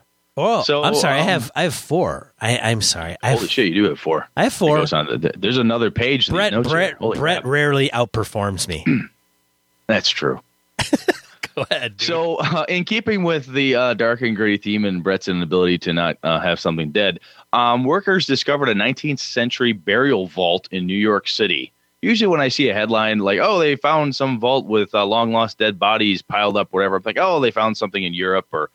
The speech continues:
Speaker 2: something like that." No, this one's in New York City, so check it out. It's kinda interesting. If nothing else, this, uh, if you don't mind or, uh, go dark and gritty, or you wanna use it for some inspiration for modern day game or any other type of game, could be fun.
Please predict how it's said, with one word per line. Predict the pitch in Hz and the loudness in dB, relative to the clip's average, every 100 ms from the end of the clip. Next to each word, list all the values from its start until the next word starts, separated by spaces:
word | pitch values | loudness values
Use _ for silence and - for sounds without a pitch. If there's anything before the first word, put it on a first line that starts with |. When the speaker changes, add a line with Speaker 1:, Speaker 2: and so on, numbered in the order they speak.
| _ _ | _ _
Speaker 2:
something | - 120 113 | -8 -2 0
like | 107 | 0
that." | 120 | 0
No, | 160 233 | 0 0
this | 226 | 0
one's | 240 233 | 0 0
in | 214 | 2
New | 196 185 | 2 2
York | 175 156 | 0 0
City, | - 151 110 | 0 0 0
so | - 98 | 0 0
check | - 120 117 | 0 -2 0
it | 117 | 0
out. | 92 | 0
It's | - | -2
kinda | 101 98 | -2 -2
interesting. | 92 98 - 85 | -4 -8 -4 -2
If | 85 | 0
nothing | 110 107 104 | 0 2 2
else, | 101 - | 0 0
this, | 98 - | -2 0
uh, | 90 82 - _ _ - | 0 -2 -6 _ _ -4
if | 117 | 0
you | 113 | 2
don't | 117 127 117 - _ _ _ _ _ | 2 0 -2 -8 _ _ _ _ _
mind | 104 101 95 104 113 123 - | 0 2 2 2 2 2 2
or, | 98 92 90 | 2 2 2
uh, | 85 85 85 85 80 71 55 50 - - | 2 2 2 2 2 0 -4 -6 -12 -6
go | 101 92 | -2 0
dark | 87 92 | 0 -2
and | 90 | -2
gritty, | 95 107 | 0 2
or | 110 | 2
you | 90 | 2
wanna | 95 92 | 0 2
use | 90 95 95 92 | 2 0 -2 -2
it | 90 | -2
for | - 90 | 2 0
some | - 87 | 2 0
inspiration | 87 - 87 - | 0 0 2 0
for | 92 85 | -2 0
modern | 82 82 | 2 2
day | 82 | 0
game | 76 80 98 | 0 2 2
or | 87 76 | 2 2
any | 85 | 2
other | 85 95 | 2 0
type | 78 69 | -2 -8
of | |
game, | 67 69 | -12 -14
could | - 64 | -12 -14
be | - | -10
fun. | - 67 | -8 -8